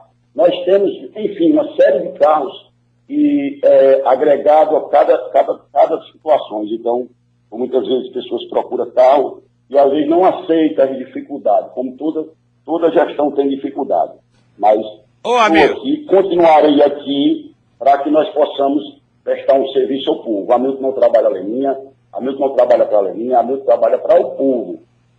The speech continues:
Speaker 1: E dizer que, é, Geraldo, eu não tenho como deixar de estar ao lado de uma gestão que tem nos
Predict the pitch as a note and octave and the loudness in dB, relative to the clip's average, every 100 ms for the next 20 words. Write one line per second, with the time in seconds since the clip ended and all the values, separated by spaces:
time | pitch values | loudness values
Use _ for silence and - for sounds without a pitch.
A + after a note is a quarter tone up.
0 | _ - A#3 G#3 G#3+ G#3 A3 G#3 G3+ E3 | _ -12 -8 0 2 2 0 -4 -4 -4
1 | - - C3 C3+ C3+ C3 A#2+ A#2 G#2+ - | -8 -6 2 4 6 6 6 4 0 2
2 | A#2+ A#2+ F#2+ - - _ _ _ _ C#3+ | 2 4 4 2 -10 _ _ _ _ -6
3 | F3 G3 F#3+ G3 F#3 D3+ F#3+ G#3 F3 F3 | 0 2 4 4 4 4 4 4 4 2
4 | - D3 C#3 B2+ - - B2+ - B2+ B2+ | 0 2 4 4 0 -10 -16 -4 2 4
5 | B2+ A#2 B2+ D3+ - E3 - _ _ _ | 4 4 4 4 2 -6 -12 _ _ _
6 | D#4 D#4+ D#3+ - - C#3+ D3 C#3+ - _ | -2 2 2 0 0 0 0 -4 -12 _
7 | _ _ C#3 - D3 D3+ D3+ D3 C#3+ D3 | _ _ -18 -4 0 2 2 0 -2 -4
8 | D3 D3+ - _ | -4 -6 -10 _